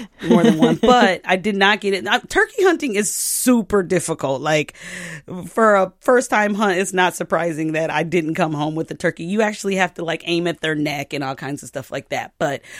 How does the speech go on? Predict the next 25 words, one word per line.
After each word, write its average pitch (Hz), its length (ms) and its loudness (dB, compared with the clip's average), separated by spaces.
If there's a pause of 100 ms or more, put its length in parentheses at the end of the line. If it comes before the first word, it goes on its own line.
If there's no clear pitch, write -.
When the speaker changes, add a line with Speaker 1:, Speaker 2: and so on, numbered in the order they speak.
(320)
Speaker 1:
um, 233 240 4
you 277 120 2
know, 294 100 4
Speaker 2:
But 294 100 6
you 277 80 4
Speaker 1:
and 311 80 8
Speaker 2:
want 302 160 6
more 254 100 2
people 247 260 0
to 202 60 -2
try 180 260 0
this. - 200 -6
Why? - 300 -2 (440)
Speaker 1:
Well, 392 400 6
I 320 100 2
mean, 330 380 2
especially, 311 920 -2 (1040)
so 240 640 2
first 262 400 -2
of 226 120 -4
all, 202 160 0
just 233 200 -6
understanding, 220 680 -4
like, 185 360 -2
your, 208 260 -2